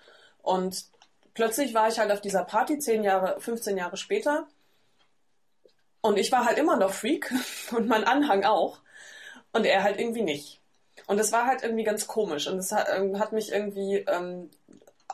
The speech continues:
noch aus ganz vielen anderen Gründen einfach auch sehr mitgenommen, aber irgendwie im, im Zuge dessen irgendwie haben, äh, Steff und ich so ein Gespräch miteinander gehabt, ähm, wo es so darum ging,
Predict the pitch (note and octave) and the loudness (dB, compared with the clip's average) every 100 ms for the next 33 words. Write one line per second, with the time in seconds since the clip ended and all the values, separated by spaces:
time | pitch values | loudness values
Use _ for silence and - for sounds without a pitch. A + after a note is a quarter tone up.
0 | - G#3 G#3+ E3+ F3+ G3+ G3+ F#3+ A#3+ D4 | -4 0 2 0 2 0 0 0 2 2
1 | B3 A#3 A3+ - G#3 G#3+ G3 G3 G3 - | 2 0 0 0 2 0 0 0 -2 -2
2 | C4+ B3+ G#3 G3+ G3+ G#3 G3+ G3+ G3 F#3+ | 0 0 2 4 4 2 -2 -2 -2 0
3 | G3 G3 B3 G#3+ G#3+ - D4 A#3+ B3 A3+ | -2 -4 -4 -2 0 -2 -2 -2 -4 -2
4 | A3+ G#3 G3+ F#3+ F#3 F#3+ G3+ G3+ - D4 | -2 0 0 0 -2 -2 -2 -2 -4 -4
5 | B3 G#3+ - C#4 C4+ A3+ A3+ G#3+ G#3 G#3 | -6 -6 -6 -8 -6 -6 -4 -2 -2 -2
6 | G#3+ - - - - - - - G3 F#3+ | -4 -6 -18 -20 -20 -20 -20 -2 2 2
7 | F#3 F#3 G3 G3+ - G3 G3+ A3 A3 G#3 | 0 0 -2 -4 -10 -4 0 2 2 2
8 | G3+ G3+ F#3+ C#4+ E4 | 2 2 2 2 0